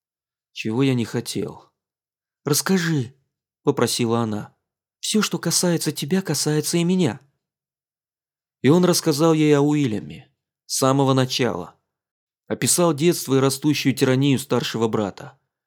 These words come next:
Припомнил множество мелких случаев, говоривших о бессердечии и жестокости Уильяма.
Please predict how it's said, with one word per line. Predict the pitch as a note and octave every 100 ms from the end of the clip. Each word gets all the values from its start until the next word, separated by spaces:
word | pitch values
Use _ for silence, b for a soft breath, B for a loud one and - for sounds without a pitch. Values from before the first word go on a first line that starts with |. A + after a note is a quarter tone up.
| _ _
Припомнил | A#2 A#2 D#3+ D#3 C#3+
множество | C3 D3+ C3 B2+
мелких | B2+ C3 C3 A#2
случаев, | - B2+ D3+ C3+ G#2
говоривших | A2+ A2+ B2 C3 A2+ -
о | A2
бессердечии | A2 - B2 G#2+ A2+ D3 - A#2
и |
жестокости | G#2 A2 - A#2 A#2 - B2
Уильяма. | C3 C#3+ G2+ C#2+ C#2+ _